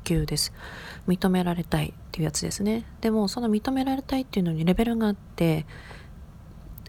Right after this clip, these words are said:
小さい時から少しずつそれを満たすことによって、えー、大人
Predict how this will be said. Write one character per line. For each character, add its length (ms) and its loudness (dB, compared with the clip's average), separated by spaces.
小 160 2
さ 140 4
い 40 4
時 200 2
か 100 0
ら 260 2
少 180 0
し 80 6
ず 100 0
つ 180 -4
そ 160 4
れ 100 6
を 280 2
満 140 4
た 120 2
す 120 -2
こ 100 2
と 100 0
に 60 0
よ 80 0
っ 20 0
て、 360 2
え 120 2
ー、 60 -2
大 60 2
人 120 2